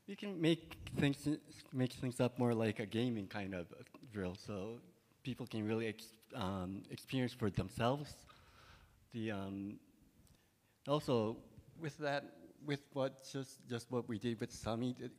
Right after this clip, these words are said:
we, we having doing the same thing, if we just keep continuing doing the same thing, we can have them ma-, make it like, uh, make them kind of, uh,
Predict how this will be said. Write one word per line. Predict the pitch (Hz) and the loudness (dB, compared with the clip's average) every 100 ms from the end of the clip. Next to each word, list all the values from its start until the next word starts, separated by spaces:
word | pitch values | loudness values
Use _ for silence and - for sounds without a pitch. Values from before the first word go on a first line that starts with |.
| - | -14
we, | - | -12
we | 147 135 | -12 -4
having | 147 147 151 151 | -2 2 2 2
doing | 127 139 139 131 | 0 0 0 -2
the | |
same | - 120 117 | -4 -4 -4
thing, | - 127 139 170 - - - - - _ - | -4 -2 -2 -4 -16 -20 -20 -20 -20 _ -12
if | 143 | -6
we | 151 139 | -2 -2
just | 131 139 - | -2 -8 -4
keep | 139 - | -4 -2
continuing | 123 120 139 139 123 110 - | -4 -2 0 0 0 -6 -8
doing | 113 110 101 | -2 0 -2
the | 98 | -4
same | 101 | -8
thing, | 95 107 107 139 | -6 -6 -6 -6
we | 123 | -4
can | 127 | -2
have | 127 123 | -2 -2
them | 123 123 123 - | -2 -2 -4 -4
ma-, | 131 - | -6 -6
make | 123 139 156 147 | 2 4 4 2
it | 151 - | 0 -2
like, | 113 104 - | -2 -2 0
uh, | 104 98 98 98 - - - - _ | 2 2 2 -2 -6 -18 -20 -20 _
make | 127 - | -4 -2
them | 117 107 110 | -4 -2 -2
kind | 120 107 110 | -2 0 0
of, | 98 | 0
uh, | 101 | -2